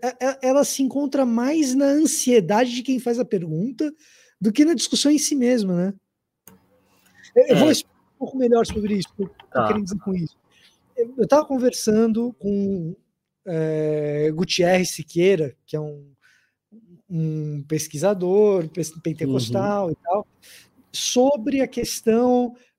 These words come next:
Speaker 1: de pessoas que abandonam a fé ou abandonam a igreja, nem sempre a fé,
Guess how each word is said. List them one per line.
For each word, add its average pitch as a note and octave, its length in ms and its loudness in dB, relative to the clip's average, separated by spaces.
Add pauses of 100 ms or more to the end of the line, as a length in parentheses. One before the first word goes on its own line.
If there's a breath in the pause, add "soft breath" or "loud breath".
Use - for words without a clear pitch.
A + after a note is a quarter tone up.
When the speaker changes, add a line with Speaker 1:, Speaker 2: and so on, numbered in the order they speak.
Speaker 1:
de F3 220 -4
pessoas A#3+ 540 2
que A#3 80 0
abandonam G#3 600 0
a F#3 100 -2
fé F#3+ 520 0
ou A#3+ 360 6
abandonam F#3 580 2
a D#3+ 80 0
igreja, E3+ 400 0
nem D#3 160 -8
sempre D3+ 320 -12
a D#3+ 40 -14
fé, E3 280 -10